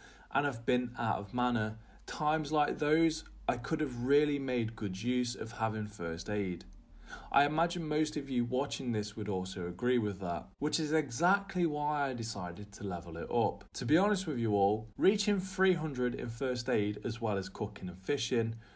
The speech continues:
which by the way, if you've not seen those guides, they're in a playlist below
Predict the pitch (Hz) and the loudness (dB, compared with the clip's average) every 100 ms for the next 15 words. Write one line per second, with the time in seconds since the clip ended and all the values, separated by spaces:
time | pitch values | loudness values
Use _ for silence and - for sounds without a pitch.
0 | - 160 - - 165 170 170 165 165 165 | -10 -10 -8 2 6 8 6 4 4 4
1 | 156 - - 170 - 170 156 175 185 185 | 0 -10 -8 -6 -4 -4 0 2 2 0
2 | - 160 156 147 127 120 117 151 147 131 | 0 0 0 -2 -2 -2 0 2 2 2
3 | 123 - - - 131 170 185 - 156 147 | -2 -10 -8 -2 0 0 -2 -2 -2 0
4 | 139 123 - 113 123 147 131 | 0 -2 -4 -2 2 4 2